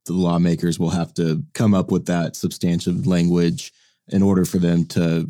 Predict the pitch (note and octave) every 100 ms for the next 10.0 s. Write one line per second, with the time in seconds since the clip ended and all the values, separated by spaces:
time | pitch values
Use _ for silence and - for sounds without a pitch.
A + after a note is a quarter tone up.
0 | C#3+ F#2 - F2+ E2 - E2 C#2+ - E2
1 | E2 - F2 E2+ E2+ D#2+ E2 - - _
2 | _ _ _ _ D#2+ D#2 D#2 E2 D#2 D2+
3 | D2+ B1+ - - E2 E2 F#2+ G#2+ D#2+ -
4 | G2+ F#2+ F2+ F2 - F2+ - F2 E2 -
5 | F#2 F2 F2 E2 D#2+ F2+ E2+ E2 D#2+ E2
6 | - F2 E2+ D#2+ E2+ - E2 E2 F2 E2+
7 | E2 D#2+ E2+ E2 D#2 C#2 C2 _ _ _
8 | _ - E2+ E2 D#2+ - F2 E2+ D#2+ -
9 | F2 D#2 - D#2 D#2+ - E2 D#2 D2+ D2